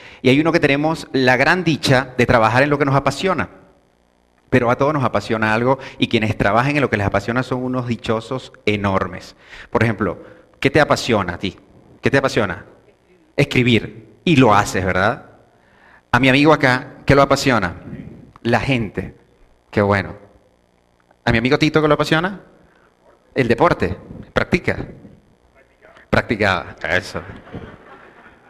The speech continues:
Al profesor allá, ¿qué lo, qué lo apasiona? A los dos profesores, al profesor Morocho y a mi amigo José Luis.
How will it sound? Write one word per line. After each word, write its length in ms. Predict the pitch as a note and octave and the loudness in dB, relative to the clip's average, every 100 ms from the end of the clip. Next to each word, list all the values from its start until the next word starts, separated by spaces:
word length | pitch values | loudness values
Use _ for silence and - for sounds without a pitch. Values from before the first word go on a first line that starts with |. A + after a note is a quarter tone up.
| - - - - _ - | -10 -8 -10 -16 _ -2
Al 100 | C3+ | 2
profesor 420 | E3 D3 D3+ G3 | 4 4 4 4
allá, 200 | G#3 F#3 | 4 4
¿qué 80 | F#3 | 4
lo, 200 | G3 F#3 | 2 2
qué 80 | F3 | 4
lo 60 | |
apasiona? 380 | F3+ E3 F3 B2+ | 4 4 4 6
A 20 | |
los 120 | B2+ C#3 | 6 6
dos 120 | E3+ | 4
profesores, 600 | F#3 F3 E3 E3 B2 G#2 | 2 2 2 2 4 2
al 160 | G#2+ | 0
profesor 340 | A2+ B2 B2 D3+ | -2 -2 0 0
Morocho 420 | D#3 D#3 E3 E3+ | 0 0 -2 -2
y 120 | - B2+ | 0 0
a 60 | |
mi 80 | A#2 | 2
amigo 520 | A2+ C#3 C#3 A#2 - - - - - _ _ _ _ - _ _ - | 2 2 2 0 -4 -14 -20 -20 -20 _ _ _ _ -20 _ _ -4
José 180 | B2 B2 | -2 2
Luis. 380 | B2 G#2 - | 0 0 -6